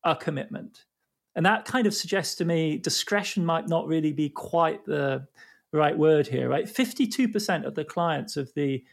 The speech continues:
A S P C A animal hospitals in New York City are living on less than fifteen thousand dollars per year,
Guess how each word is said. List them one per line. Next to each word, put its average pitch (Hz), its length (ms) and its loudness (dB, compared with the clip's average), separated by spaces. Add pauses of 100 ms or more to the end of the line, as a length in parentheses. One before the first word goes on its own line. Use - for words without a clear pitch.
(300)
A 156 160 4
S 139 180 -2
P 170 160 -2
C 143 220 -2
A 139 280 2
animal 143 340 0
hospitals 131 600 -6
in 139 120 -4
New 143 100 0
York 135 240 -2
City 139 480 -4 (480)
are 160 80 4
living 170 320 6
on 156 160 2
less 160 260 0
than 147 140 -4
fifteen 139 440 -4
thousand 135 420 -6
dollars 131 300 -2
per - 160 -8
year, 127 240 -2